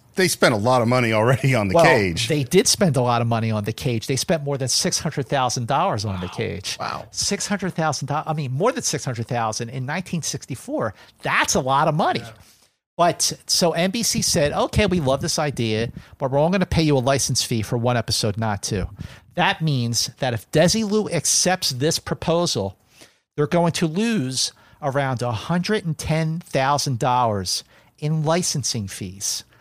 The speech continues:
Speaker 2: So, uh, that was a tough pill to swallow, and Desilu did not like that idea.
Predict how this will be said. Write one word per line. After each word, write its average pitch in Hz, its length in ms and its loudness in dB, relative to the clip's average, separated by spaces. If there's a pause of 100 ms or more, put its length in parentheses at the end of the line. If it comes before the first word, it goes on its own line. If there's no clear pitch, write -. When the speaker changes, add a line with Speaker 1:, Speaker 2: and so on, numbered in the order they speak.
(300)
Speaker 2:
So, 175 640 2 (1000)
uh, 147 260 2
that 151 200 2
was - 160 0
a 185 60 2
tough - 340 0
pill 165 260 2
to 143 60 -2
swallow, 117 480 2
and 123 120 -2
Desilu 151 500 2
did 135 200 -2
not 139 300 0
like 147 240 0
that 131 180 2
idea. 117 580 -2